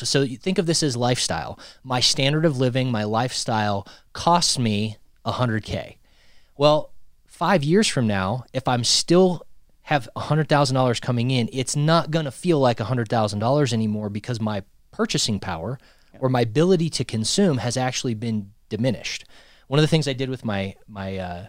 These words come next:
Speaker 1: thirteen-year-old son, I did this last year, is, uh, I gave him a dollar and I said, "Hey, do you, would you rather spend this or save it for the next year?" And he's like, "Oh, I'm gonna save it." And I said, "That's great. Can I see it?"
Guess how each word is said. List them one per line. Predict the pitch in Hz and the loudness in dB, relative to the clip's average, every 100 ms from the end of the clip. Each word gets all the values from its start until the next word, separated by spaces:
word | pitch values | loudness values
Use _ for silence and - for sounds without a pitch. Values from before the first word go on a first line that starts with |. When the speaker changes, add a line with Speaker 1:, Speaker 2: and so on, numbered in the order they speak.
| - | -6
Speaker 1:
thirteen-year-old | 139 - 127 110 101 | -6 -4 -2 -2 -4
son, | - 104 101 | -4 -4 -4
I | |
did | 101 98 | -6 -8
this | 95 - | -8 -6
last | 98 95 - | -6 -4 -8
year, | 87 90 - _ _ - | -10 -12 -18 _ _ -6
is, | 110 107 98 | 0 0 2
uh, | 104 90 104 - _ - | 0 0 -6 -14 _ -4
I | 123 | 2
gave | 139 165 | 2 2
him | |
a | 156 | 0
dollar | 131 123 | 0 0
and | 131 | -2
I | 120 | -4
said, | - 139 | -6 -4
"Hey, | 156 | -2
do | 139 | -2
you, | 165 | -2
would | 147 135 | -2 -2
you | 180 | 2
rather | 202 165 | 2 2
spend | - - 165 185 | 0 0 2 2
this | 190 - | 2 2
or | |
save | 110 - 143 131 | 0 2 2 2
it | - | -2
for | 123 | -4
the | 113 | -2
next | 110 - - | -2 -2 -2
year?" | 113 82 - - - _ _ | -2 -2 -6 -16 -20 _ _
And | 135 135 | 2 4
he's | 147 131 | 4 2
like, | 123 101 | 2 2
"Oh, | 107 | 2
I'm | 139 | 0
gonna | - | -2
save | - 98 127 | -4 -4 -6
it." | - - | -10 -18
And | 98 | -20
I | |
said, | - 107 | -20 -10
"That's | 123 156 | -6 -6
great. | - 123 185 - | -2 2 2 2
Can | 127 | -2
I | 123 | 0
see | - 143 | 2 2
it?" | 208 | 0